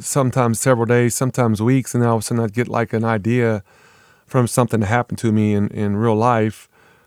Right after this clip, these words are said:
uh, and then I'd like, "Oh, I can, I can use that." Or it'd be, maybe I would find or read a story in some of the books I was reading, and that would jog my memory into something that I'd read before that I could use. And so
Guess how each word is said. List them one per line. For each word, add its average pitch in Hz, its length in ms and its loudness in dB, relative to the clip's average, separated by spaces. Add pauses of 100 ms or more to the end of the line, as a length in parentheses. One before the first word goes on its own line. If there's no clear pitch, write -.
(200)
uh, 123 60 -4
and 110 220 0
then 110 80 4
I'd 101 100 0
like, 104 180 0
"Oh, 127 160 4
I 127 100 2
can, 113 280 -2
I 117 100 -2
can 113 160 -2
use 110 140 0
that." 113 120 2
Or 113 120 4
it'd 107 80 0
be, 113 340 2 (400)
maybe 127 280 4
I 117 80 4
would 110 140 -2
find 120 360 0
or 113 60 0
read 117 200 2
a 107 40 0
story 123 380 2
in 113 80 0
some 110 160 -4
of 110 80 -2
the 104 60 -2
books 117 260 -4
I 113 60 2
was 107 160 -4
reading, 107 300 0
and 110 100 2
that 110 140 -2
would 104 120 -2
jog 110 460 0 (480)
my 117 120 2
memory 110 340 2
into 107 140 -2
something 113 440 0
that 110 80 0
I'd 104 120 -4
read 113 200 0
before 113 400 0
that 110 100 0
I 107 60 -2
could 104 160 -8
use. 110 320 -2
And 113 120 -4
so 113 380 2